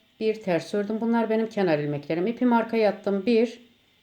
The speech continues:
Daha önce almış olduğum ilmeğimle iki düz. Hemen bir doladım. İpimi ar-, ön aldım. Bir, iki, üç, dört ters. Yine şu şekilde üç adet ilmeğimizi tam orta yerden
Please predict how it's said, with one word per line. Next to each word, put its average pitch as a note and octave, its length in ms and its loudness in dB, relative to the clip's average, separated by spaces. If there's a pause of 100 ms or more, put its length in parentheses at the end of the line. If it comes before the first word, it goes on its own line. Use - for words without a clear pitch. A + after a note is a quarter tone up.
(320)
Daha A3 240 2
önce A3 220 4
almış G#3+ 300 2
olduğum G3 320 2
ilmeğimle F#3+ 520 4
iki G3 240 -6
düz. C3+ 360 -6
Hemen C4+ 320 4
bir A#3+ 200 6
doladım. F3+ 500 2
İpimi A3+ 340 0
ar-, G#3 120 2
ön G3+ 220 0
aldım. F#3 580 2
Bir, F3+ 340 2 (840)
iki, F3+ 560 -2 (680)
üç, G3 480 -2 (520)
dört A#3+ 360 4
ters. - 460 -12 (580)
Yine F#3+ 240 -2
şu F#3+ 140 -8
şekilde E3+ 480 -4
üç - 360 -4
adet E3 420 -2
ilmeğimizi D#3+ 760 0
tam G#3 280 -4
orta F3 320 0
yerden G3 680 0